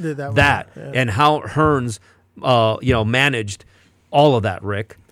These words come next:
Speaker 1: Well, he, he's actually still talking about trying to get Gervonta Davis
Speaker 2: Yeah.
Speaker 1: and Conor Benn. It's like, how, how do you go from that situation
Speaker 2: Yeah.
Speaker 1: to getting a really big fight?
Speaker 2: Yeah, that's
Speaker 1: Yeah.
Speaker 2: ridiculous. Yeah, he's come out, right? Eddie Hearns has come out and said, yeah, that he probably shouldn't have talked to the press or anybody
Speaker 1: Mm-hmm.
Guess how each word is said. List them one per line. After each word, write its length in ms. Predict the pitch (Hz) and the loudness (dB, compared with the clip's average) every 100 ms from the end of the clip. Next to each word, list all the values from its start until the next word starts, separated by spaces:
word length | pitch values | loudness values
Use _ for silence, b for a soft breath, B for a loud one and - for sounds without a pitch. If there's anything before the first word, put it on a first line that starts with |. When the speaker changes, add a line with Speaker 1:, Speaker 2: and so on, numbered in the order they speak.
| b b b b - | b b b b 0
Speaker 1:
Well, 160 | 190 | 2
he, 260 | 170 240 226 | 4 2 0
he's 220 | 214 240 | 0 0
actually 300 | 226 233 220 | 0 -2 -6
still 260 | - 247 247 | -6 -2 -2
talking 340 | 233 202 202 | 0 -2 -2
about 220 | 180 185 | -4 -4
trying 180 | 190 202 | -4 -6
to 60 | 190 | -6
get 100 | 196 | -8
Gervonta 400 | 170 185 196 180 | -6 -4 -4 -4
Davis 480 | 175 202 175 - - - | -4 -4 -6 -12 -18 -8
Speaker 2:
Yeah. 160 | 113 92 | -4 -4
Speaker 1:
and 80 | |
Conor 260 | 104 170 160 | -4 -4 -4
Benn. 300 | 165 170 143 _ b b b | -4 -4 -6 _ b b b
It's 100 | 165 | -6
like, 140 | 185 180 | -6 -2
how, 160 | 220 | -4
how 140 | - 202 | -4 -6
do 80 | 214 | -4
you 60 | |
go 120 | 208 | -2
from 220 | 190 180 147 | -4 -4 -4
that 240 | 147 160 | -4 -4
situation 640 | 196 180 190 190 226 226 - | -10 -8 -8 -6 -8 -10 -10
Speaker 2:
Yeah. 320 | 92 87 92 - - | -8 -6 -10 -14 -10
Speaker 1:
to 100 | 185 | -6
getting 320 | 160 180 170 | -2 -2 -2
a 40 | 151 | -4
really 180 | 165 | -4
big 220 | 151 139 - | -6 -8 -12
fight? 220 | 139 - _ _ | -14 -14 _ _
Speaker 2:
Yeah, 200 | 98 95 | -6 -4
that's 220 | 92 104 - | -2 -4 -4
Speaker 1:
Yeah. 60 | |
Speaker 2:
ridiculous. 560 | 98 80 - 98 92 135 | -4 -4 -4 -6 -4 -2
Yeah, 100 | 120 | 0
he's 220 | 135 170 | 0 -2
come 260 | - 180 143 | -2 -2 0
out, 220 | 135 104 | 0 0
right? 180 | 113 120 | 0 0
Eddie 200 | 131 123 | -2 0
Hearns 200 | 139 107 | -2 -4
has 140 | 98 | -8
come 180 | - 120 | -8 -4
out 220 | 120 117 | -2 -2
and 120 | 107 | -4
said, 220 | - 110 | -6 -6
yeah, 160 | 110 120 | -2 -2
that 140 | 113 | -2
he 80 | 110 | -6
probably 600 | 98 - 147 170 165 165 | -8 -2 0 0 -2 -4
shouldn't 340 | - 156 143 127 | -6 -6 -6 -8
have 100 | - | -8
talked 260 | 123 - | -8 -6
to 80 | 123 | -6
the 100 | 107 | -8
press 480 | - 143 127 120 - | -4 -2 -2 -2 -4
or 120 | 117 | -4
anybody 560 | 117 117 117 123 131 - | -2 -2 -2 0 -2 -4
Speaker 1:
Mm-hmm. 280 | 165 151 | -8 -8